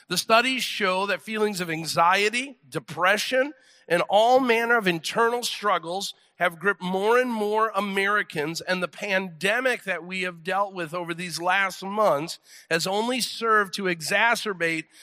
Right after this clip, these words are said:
this trend, really this crisis.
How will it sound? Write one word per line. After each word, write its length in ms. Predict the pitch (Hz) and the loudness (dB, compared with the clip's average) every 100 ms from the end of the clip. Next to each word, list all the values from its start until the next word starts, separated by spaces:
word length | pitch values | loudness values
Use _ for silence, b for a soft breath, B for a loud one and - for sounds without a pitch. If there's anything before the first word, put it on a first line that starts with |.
| B | B
this 380 | _ 147 175 - - _ _ _ _ - | _ -4 -4 -4 -14 _ _ _ _ -16
trend, 580 | - 185 208 208 143 | -6 4 4 6 2
really 500 | 143 151 190 226 175 | -2 0 4 4 2
this 360 | 143 151 143 - - | -2 -4 -6 -10 -16
crisis. 1120 | - 175 180 185 190 - 143 98 - - | -14 0 2 2 0 -8 -8 -10 -10 -12